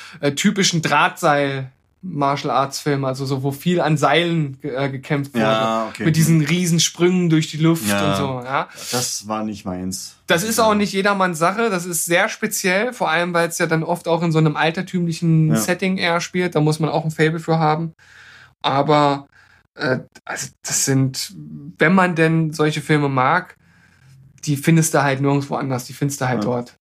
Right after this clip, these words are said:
Speaker 1: ne? Ich meine, später kam dann, äh, Crouching Tiger, Hidden Dragon, also, ähm,
Speaker 2: Mhm.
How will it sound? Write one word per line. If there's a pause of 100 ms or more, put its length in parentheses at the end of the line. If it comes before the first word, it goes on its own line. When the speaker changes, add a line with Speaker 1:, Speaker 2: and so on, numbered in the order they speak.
Speaker 1:
ne?
Ich
meine,
später
kam
dann,
äh,
Crouching
Tiger,
Hidden
Dragon,
also,
ähm,
Speaker 2:
Mhm.